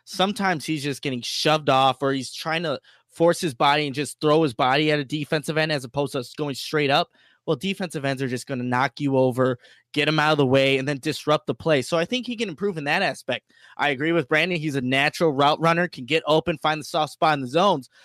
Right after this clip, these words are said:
But those are two things specifically I wanna see Trey Burton improve upon. And really the, the first one I was mentioning, that's more the coaching, but I still think that Trey Burton can do a better job of just being an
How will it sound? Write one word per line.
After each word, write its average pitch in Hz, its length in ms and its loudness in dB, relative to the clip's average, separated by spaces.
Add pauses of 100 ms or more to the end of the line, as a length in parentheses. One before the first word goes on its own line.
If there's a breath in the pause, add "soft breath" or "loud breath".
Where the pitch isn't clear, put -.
(140 soft breath)
But 156 100 -2
those 226 220 0
are 226 60 -8
two 202 220 -6
things 180 260 -6
specifically 165 600 -4
I 143 220 2
wanna 156 260 0
see 139 220 -8
Trey 151 220 -4
Burton 139 260 0
improve 170 340 -2
upon. 214 380 2 (280 loud breath)
And 165 140 0
really 202 220 4
the, 165 220 0
the 143 80 -10
first 190 320 -2
one 165 80 0
I 143 80 2
was 131 100 -2
mentioning, 131 320 -4
that's 170 200 -6
more 190 140 0
the 143 80 -4
coaching, 220 540 -4 (280 soft breath)
but - 100 2
I 160 40 4
still 202 280 0
think 185 220 -4
that 156 120 -2
Trey 170 160 0
Burton 156 220 0
can 143 100 -4
do 143 120 0
a 123 40 -2
better 143 240 2
job 135 240 2
of 123 100 -8
just 170 220 -8
being 185 220 0
an 135 80 -6